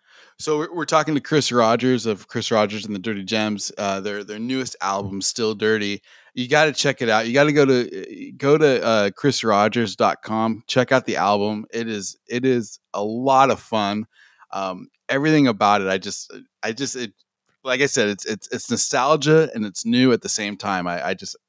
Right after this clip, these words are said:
I love it. Where, um, uh, uh, t-, talk to me about, now, o-, obviously this isn't your first album. Where does this l-, where is this in your catalog? Like, tell me about the history of the Dirty Gems a little bit.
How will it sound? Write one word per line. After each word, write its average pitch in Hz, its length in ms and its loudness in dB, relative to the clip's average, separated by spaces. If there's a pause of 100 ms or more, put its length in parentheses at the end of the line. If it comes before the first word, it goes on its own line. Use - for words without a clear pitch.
I 92 80 -4
love 104 260 2
it. 87 140 -4 (420)
Where, 139 320 6
um, 117 340 2 (440)
uh, 95 460 -2
uh, 85 300 -8 (800)
t-, 170 100 -8 (280)
talk 160 220 -2
to - 60 -12
me 185 40 -6
about, 143 320 0 (420)
now, 127 180 -6
o-, 120 220 -12
obviously 123 460 -6
this 110 100 -8
isn't 113 220 -10
your 95 100 -10
first 151 320 2
album. 104 360 2
Where 123 140 2
does 127 180 2
this 120 220 -4
l-, 107 420 -14 (300)
where 139 220 4
is 147 120 6
this 143 160 2
in 147 80 4
your 127 100 2
catalog? 143 600 2
Like, 117 160 -4
tell 131 120 -10
me 139 140 -4
about 127 340 0
the 113 80 -4
history 120 380 -4
of 110 100 -4
the 107 60 -8
Dirty 104 240 -8
Gems 113 300 -8
a 104 40 -10
little 90 180 -14
bit. 85 160 -18